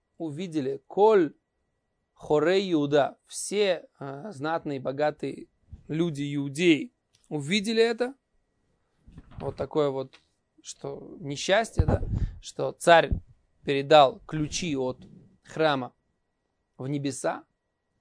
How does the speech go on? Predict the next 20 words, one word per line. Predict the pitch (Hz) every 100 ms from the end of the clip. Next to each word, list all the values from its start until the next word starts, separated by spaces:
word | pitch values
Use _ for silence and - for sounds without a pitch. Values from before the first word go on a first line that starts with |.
| _ _ _ _
А | 170
Лула | 175 277 285 226
Рош | 233 208
Гаготем, | 208 180 170 170 196
они | 190 185
поднялись | 165 160 151 180 196 175
на | 165 143
крышу | 175 175
своих, | 147 143 131 - _ _
на | 156 151 139 135 131 131 127 127 127 - - _ _ _ _ _ _
крышу, | - 190 - -
ну, | 160 180
как | 165 147
бы, | 151
поднялись | - 156 175 160 -
на, | 147 143
на | 147 151
головы | 151 208 202 170
своих | 143 151 139
крыш. | - 214 262